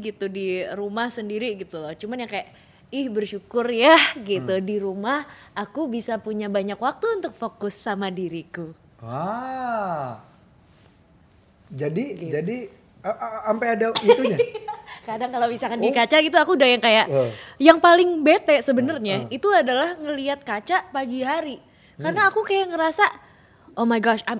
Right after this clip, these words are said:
Speaker 1: always so hard on myself," kan, gitu,
Speaker 2: Hmm.
Speaker 1: kayak, "Duh,"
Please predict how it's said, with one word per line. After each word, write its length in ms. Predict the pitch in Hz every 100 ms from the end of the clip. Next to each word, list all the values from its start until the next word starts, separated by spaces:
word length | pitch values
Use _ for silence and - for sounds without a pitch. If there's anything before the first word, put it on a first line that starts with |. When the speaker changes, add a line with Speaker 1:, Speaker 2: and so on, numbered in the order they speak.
| -
Speaker 1:
always 380 | 247 269 269 240
so 280 | - 247 240
hard 240 | 220 214
on 80 | 208
myself," 420 | 202 190 190 180
kan, 220 | - 151 165
gitu, 200 | 180 196
Speaker 2:
Hmm. 80 | 214
Speaker 1:
kayak, 200 | 196 - _ _ _ _ _ _ _ - _ _ _ _ _ _ _ _ _ _ _
"Duh," 220 | - 156